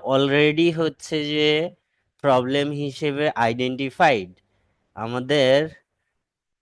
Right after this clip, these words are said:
ফাইন্ড আউট করতে হবে the reason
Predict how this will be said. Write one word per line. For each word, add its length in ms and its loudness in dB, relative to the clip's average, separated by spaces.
ফাইন্ড 320 0
আউট 240 -2
করতে 380 -4
হবে 540 2
the 120 0
reason 360 -2